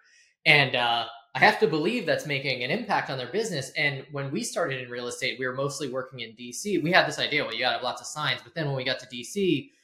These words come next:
it seemed like you couldn't put signs anywhere. So we sort of lost that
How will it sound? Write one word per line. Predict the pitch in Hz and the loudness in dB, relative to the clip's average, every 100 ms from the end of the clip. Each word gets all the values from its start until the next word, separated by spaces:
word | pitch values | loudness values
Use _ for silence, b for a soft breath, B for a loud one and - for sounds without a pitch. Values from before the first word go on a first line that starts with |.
| b _ | b _
it | |
seemed | 180 160 | 2 4
like | 139 | 4
you | 131 | 0
couldn't | 165 143 123 | -4 -6 -6
put | 143 131 | -6 -6
signs | - 185 254 226 143 | 0 4 4 2 0
anywhere. | 123 120 123 123 120 B B | -2 -2 -2 0 0 B B
So | - 165 | -2 2
we | 214 | 2
sort | 247 226 | 2 2
of | 160 120 | 2 2
lost | 135 143 147 - 131 | 6 6 6 2 0
that | 120 | 2